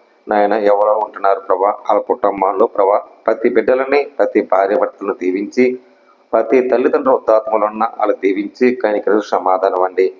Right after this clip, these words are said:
దయగల తండ్రి, కృపగల దేవ, నీ స్తోత్రాలు. అనేక బిడ్డలకు రక్షణ,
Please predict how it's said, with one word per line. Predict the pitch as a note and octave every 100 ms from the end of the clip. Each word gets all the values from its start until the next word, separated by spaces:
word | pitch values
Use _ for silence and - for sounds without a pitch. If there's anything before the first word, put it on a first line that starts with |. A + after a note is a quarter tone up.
| _ _ _
దయగల | G2+ A2 C#3 D3
తండ్రి, | A#2+ B2 B2
కృపగల | C3+ - A2 A2 G#2+
దేవ, | G#2+ G2+ - G2+
నీ |
స్తోత్రాలు. | F#2 - F#2+ F#2+ F#2+ G2 A2+ - _ _ -
అనేక | G2+ G#2+ C#3 C#3+
బిడ్డలకు | B2+ A#2 A2+ A#2 -
రక్షణ, | G2 - B2 G#2+